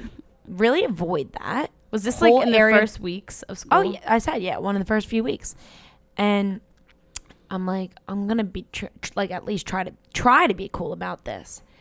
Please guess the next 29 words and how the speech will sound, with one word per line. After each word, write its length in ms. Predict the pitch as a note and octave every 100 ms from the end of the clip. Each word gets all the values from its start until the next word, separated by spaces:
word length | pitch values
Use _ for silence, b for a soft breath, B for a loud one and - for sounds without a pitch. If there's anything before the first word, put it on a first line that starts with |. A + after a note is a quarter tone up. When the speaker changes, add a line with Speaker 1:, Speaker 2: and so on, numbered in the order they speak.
| b b b b - - -
Speaker 1:
And 240 | G#3 G#3
I 120 | G#3+
Speaker 2:
'Cause 220 | G#3 C4 G#3+
Speaker 1:
just 180 | C#4
Speaker 2:
you, 140 | F4+ F4
'cause 220 | C4 A3+
you're 140 | A3
Molly 320 | B3+ G3+ A3 F#3
and 80 |
you 80 | G3
like 180 | A#3 A#3+
to 100 | G#3
party. 680 | F#3 A#3 - - A#3 - B3+ C4+
<laughs> 100 | -
Speaker 1:
'Cause 140 | F#3+ F#3
I'm 160 | A#3
Molly 340 | A#3+ A#3 C4 A#3+
and 100 | A3+
I 40 |
like 200 | A3 A3
to 80 | G#3+
party, 420 | F#3 A3+ A#3 G3+
so 140 | F3+ G#3
I'm 160 | G3+ G3
trying 240 | B3 C4+
to 80 | B3+
keep 340 | - E4+ F#4+
it 160 | C4+ -
cool. 400 | C4+ B3 A3